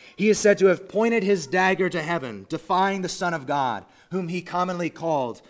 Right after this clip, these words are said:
the Galilean. But when he was wounded in battle, he saw that all was over with him. And he gathered up his blo-, clotted blood and threw it into the air, exclaiming, 'Thou hast conquered, O thou Galilean.'"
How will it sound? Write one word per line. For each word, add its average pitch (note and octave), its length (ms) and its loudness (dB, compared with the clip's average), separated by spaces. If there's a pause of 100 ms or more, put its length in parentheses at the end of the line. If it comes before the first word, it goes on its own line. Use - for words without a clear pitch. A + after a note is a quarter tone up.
(120)
the C#3 100 -6
Galilean. C3+ 720 -4 (1400)
But D3 120 0
when D#3 120 0
he F3 100 2
was D#3 180 2
wounded F3+ 300 2
in D3+ 140 -2
battle, C#3+ 440 -2 (600)
he D3 120 -8
saw D3 240 -2
that C3+ 140 -6
all D3+ 200 0
was D#3 200 -4
over C#3+ 260 -4
with A#2+ 160 -10
him. G2+ 300 -12 (840)
And A#2 100 -14
he B2+ 60 -8
gathered D#3+ 400 0
up D#3 100 -4
his C#3 140 -8
blo-, C3 220 -6
clotted C#3+ 560 -6
blood A#2 380 -6 (720)
and G#2 80 -20
threw G3 280 6
it F3+ 80 4
into E3 200 -8
the C#3 180 -2
air, A#2 340 -4 (200)
exclaiming, B2+ 680 -8 (720)
'Thou B2+ 220 -2
hast C3+ 180 -8
conquered, C#3+ 460 -12 (500)
O G#2 140 -14
thou G2 220 -12
Galilean.'" F2 520 -16